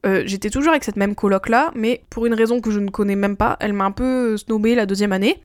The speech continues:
et, euh, elle m'a un peu larguée. En plus, on avait pas les mêmes horaires de cours, et cetera, c'était plus compliqué. Et donc, en gros, bah, voilà, chacune de son côté, on faisait notre alimentation,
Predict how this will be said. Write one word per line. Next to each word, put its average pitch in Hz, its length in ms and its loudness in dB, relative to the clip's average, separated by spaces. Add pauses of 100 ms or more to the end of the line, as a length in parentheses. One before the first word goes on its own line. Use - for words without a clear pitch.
(160)
et, 247 280 4
euh, 190 160 0
elle 190 60 -2
m'a 202 80 0
un 220 40 0
peu 262 140 0
larguée. 202 340 0
En 233 60 -2
plus, 208 120 -6
on 214 40 2
avait 180 100 4
pas 254 120 2
les 277 60 4
mêmes 254 200 2
horaires 220 180 4
de 202 120 2
cours, 226 300 -2
et 214 60 0
cetera, 202 320 0
c'était 208 140 -4
plus 220 160 -8
compliqué. 226 540 -2 (340)
Et 233 100 2
donc, 214 240 0
en 202 120 0
gros, 202 240 2
bah, 165 240 0
voilà, 170 220 0
chacune 233 420 -2
de 214 80 0
son 196 160 -6
côté, 226 340 2
on 202 100 0
faisait 185 260 -4
notre 196 220 -2
alimentation, 226 880 -4